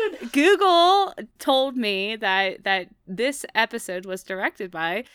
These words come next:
Speaker 2: uh, Naomi's actor, actress, which is pretty cool. I didn't know that she directed.
Speaker 1: That is so cool.
Speaker 2: Yeah. And the description for this episode reads,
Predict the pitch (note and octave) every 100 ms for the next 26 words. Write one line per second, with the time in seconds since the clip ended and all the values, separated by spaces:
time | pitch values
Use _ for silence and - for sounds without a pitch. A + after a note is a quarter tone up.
0 | _ _ - F#3 F#3+ F#3 A3 C4+ G4 G3
1 | E3 F3 - D#3+ E3+ _ G#3+ G3 - F#3
2 | F#3 - - F#3+ - G3 - - G3+ F#3+
3 | G3 G#3+ A#3 G#3 G3 G#3 - A#3 C#4 E4+
4 | - E3+ F3+ _ _ _ _ - A#3 B3
5 | E4+ D#4 - G#3 G#3 C#4+ D4 B3+ G#3+ D4
6 | A#3+ F#3+ _ _ _ _ A3+ A3 G#3 -
7 | F#3 G3 F3 - F#3+ - D#4 - A3 G3+
8 | C#4 - G3 F3+ F#3 - - F#3+ F#3 E3
9 | E3+ A#3 - F3+ F#3+ F3 D#3 F#3+ G#3